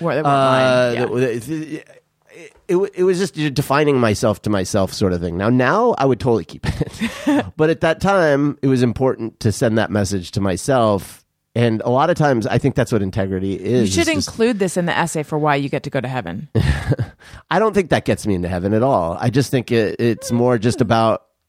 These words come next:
Speaker 2: your, your sense of self so that you feel like, yeah,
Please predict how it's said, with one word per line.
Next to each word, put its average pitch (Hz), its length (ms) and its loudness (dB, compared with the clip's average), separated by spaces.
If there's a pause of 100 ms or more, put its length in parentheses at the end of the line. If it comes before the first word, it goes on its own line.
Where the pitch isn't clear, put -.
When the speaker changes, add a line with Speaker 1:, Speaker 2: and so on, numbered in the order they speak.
Speaker 2:
your, 107 480 2 (160)
your 110 160 2
sense 113 320 0
of 95 100 -2
self 143 360 0
so 113 180 0
that 107 200 -2
you 104 120 -2
feel 110 340 0
like, 104 400 -2 (160)
yeah, 143 400 2